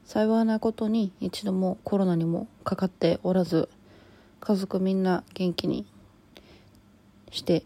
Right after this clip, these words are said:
生きております。えっと、な-、前回が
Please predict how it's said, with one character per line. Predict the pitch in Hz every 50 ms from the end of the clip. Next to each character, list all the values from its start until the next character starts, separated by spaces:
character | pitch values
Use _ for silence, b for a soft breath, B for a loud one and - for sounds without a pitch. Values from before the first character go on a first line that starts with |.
| - _ _ -
生 | - -
き | - -
て | - - 180 - 220 -
お | 170
り | 160 165
ま | 160 156 156 156
す。 | - - - - - - - - - - - - - - - - - - - - - - - - - - - - - - - B B B B B B B B B B B B B B - - _ - - -
え | 233
っ |
と、 | 226 - - 208 196
な-、 | 196 190 202 208 - - 226
前 | - 226 269 311 349 349
回 | - - - 202 185 170 185 226 - _ - _
が | 190 170 170 160 156